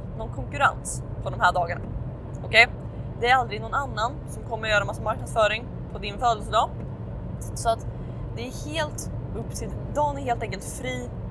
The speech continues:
för dig. Okej? Så att vilka grejer har du då på då? Jo, du kanske har din egen födelsedag.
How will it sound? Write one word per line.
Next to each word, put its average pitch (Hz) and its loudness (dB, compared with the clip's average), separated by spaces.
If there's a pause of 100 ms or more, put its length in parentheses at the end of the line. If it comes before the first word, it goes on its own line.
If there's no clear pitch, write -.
(160)
för 226 -2
dig. - 2 (800)
Okej? 196 8 (840)
Så - 4
att - 2 (260)
vilka 285 -2
grejer 277 0 (300)
har 254 8
du 226 0
då 196 -2
på 180 -4
då? - -6 (840)
Jo, 214 0 (220)
du - -4
kanske 208 2
har 202 4
din 196 -6
egen 208 0
födelsedag. 262 4